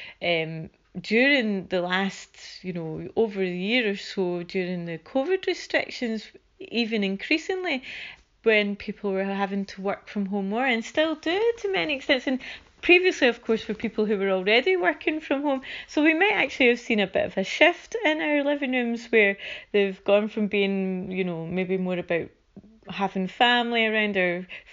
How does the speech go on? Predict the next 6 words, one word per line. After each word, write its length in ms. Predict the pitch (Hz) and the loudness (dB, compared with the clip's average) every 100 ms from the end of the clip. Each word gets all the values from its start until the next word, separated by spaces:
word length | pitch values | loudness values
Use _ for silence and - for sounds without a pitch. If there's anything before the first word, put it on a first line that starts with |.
| - | 4
friends 580 | 226 220 220 226 226 208 | 6 6 4 2 0 0
and, 240 | 180 180 - - - | 0 -2 -8 -18 -8
you 120 | 190 185 | -4 -2
know, 280 | 170 165 | -2 -6
relaxing, 1080 | 165 180 202 226 - - 220 208 202 202 208 - | -4 0 4 4 2 0 0 0 0 -2 -6 -4
um, 440 | 175 165 165 151 | -2 -2 -4 -8